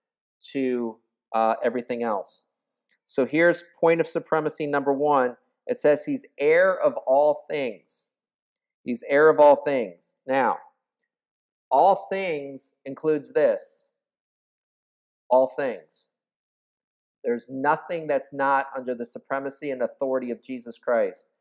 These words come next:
I have to look this up. I can't remember which forefather said this, but I love it. Uh, he said, "There's not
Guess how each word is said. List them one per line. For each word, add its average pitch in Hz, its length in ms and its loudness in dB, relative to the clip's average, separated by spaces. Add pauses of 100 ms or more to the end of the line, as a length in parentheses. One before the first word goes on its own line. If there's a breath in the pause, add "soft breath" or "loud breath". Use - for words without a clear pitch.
(280)
I 117 140 -4 (200)
have 151 300 0
to 175 80 -2
look 156 180 -2
this 143 220 -6
up. 147 280 0 (200)
I 107 60 -8
can't 147 240 -6
remember 143 280 -2
which 135 200 -4
forefather 139 580 -2
said 135 240 -8
this, 131 180 -6
but 120 80 -4
I 113 80 0
love 120 300 -2
it. - 180 -4 (800)
Uh, 120 200 -6 (400)
he 127 120 -10
said, 123 480 0 (480)
"There's 120 200 -8
not 135 300 0